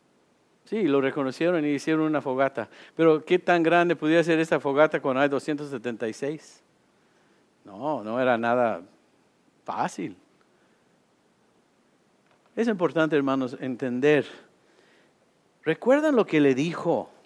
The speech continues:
E-, e-, es importante entender que Dios quiere que sus hijos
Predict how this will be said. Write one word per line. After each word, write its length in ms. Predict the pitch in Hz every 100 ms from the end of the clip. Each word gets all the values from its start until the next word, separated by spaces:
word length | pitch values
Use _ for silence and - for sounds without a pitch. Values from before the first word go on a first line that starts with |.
| _ _ _ _ _ _ _ _ _ _ _ _ _ _ _
E-, 180 | 165 175
e-, 200 | 185 -
es 100 | 196
importante 600 | 240 202 190 190 202 208 156
entender 640 | 147 143 135 151 175 175
que 180 | - 147
Dios 760 | 143 175 202 247 - - - _ _ _ _ _ _ _ _ _ _ _ _ -
quiere 560 | 190 208 214 147 82 - _ _ _ _ _ _ _ _ _ _ _ _ _ _ _ _ _ _ _ _ _ _ _
que 200 | 151 139
sus 680 | - 190 214 226 - - -
hijos 680 | 214 202 143 104 85 -